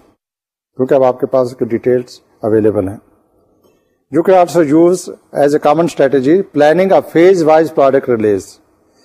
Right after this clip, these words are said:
کیونکہ آپ نے انٹائر اوور آل پروجیکٹ کو ڈیوائیڈ کر دیا ڈفرینٹ ٹاسک میں، تو اس کے ریلیزز جو ہے نا، you can phase it out، release one،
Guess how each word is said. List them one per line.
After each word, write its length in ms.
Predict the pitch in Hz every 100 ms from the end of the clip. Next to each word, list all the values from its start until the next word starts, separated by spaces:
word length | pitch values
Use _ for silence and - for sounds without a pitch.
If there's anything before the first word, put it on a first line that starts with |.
| _ _
کیونکہ 220 | 160 180 180
آپ 200 | 170 175
نے 140 | 175
انٹائر 400 | 151 147 151 165
اوور 360 | 196 165 156 175
آل 200 | 151 143
پروجیکٹ 340 | 143 135 147 -
کو 80 | 147
ڈیوائیڈ 320 | 123 127 135
کر 180 | 135 117
دیا 180 | 131
ڈفرینٹ 380 | 120 120 131 113
ٹاسک 360 | 117 117 123 -
میں، 180 | 110 131 _ _ _ _ _ _ -
تو 100 | 147
اس 120 | 143
کے 120 | - 135
ریلیزز 540 | 123 139 143 180 143
جو 140 | 135
ہے 40 | 123
نا، 60 | 139
you 160 | 123 139
can 100 | 127 -
phase 160 | 123
it 140 | 117 107
out، 140 | 95 - 107
release 300 | 110 120 117 127
one، 160 | 123